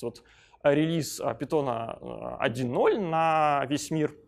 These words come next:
и люди начинают им пользоваться. И вот в итоге операционная система Amoeba как-то благополучно умерла, а язык до сих пор живёт и здравствует. А, следующая вежная, а, важная ва-,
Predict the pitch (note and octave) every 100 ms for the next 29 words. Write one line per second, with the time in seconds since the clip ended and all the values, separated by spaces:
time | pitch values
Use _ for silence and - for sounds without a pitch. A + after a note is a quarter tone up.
0 | _ _ _ _ _ _ _ - A3+ F3
1 | D#3 D3+ E3+ D3+ C3+ D3 A2+ - - D4+
2 | F#3 C#3+ - - _ _ _ _ _ _
3 | _ _ - _ D#3+ C#3+ F#3 D3+ C#3+ -
4 | F3 D3 - D3+ C#3 D3+ C3 C#3 - C3+
5 | A#2 C3+ B2+ D3 - - B2+ D3 F#3 -
6 | - C3+ C#3+ - - _ _ _ - D#3+
7 | - G#3+ D#3 F3+ B2+ B2 D3 - - _
8 | _ _ _ _ _ _ _ _ - -
9 | _ _ _ C#3+ B2+ B2+ C3 - F4+ -
10 | D#3+ D#3 E3+ D3+ C#3 B2+ B2+ - C#3 B2
11 | D3+ C#3+ C#3 B2+ C#3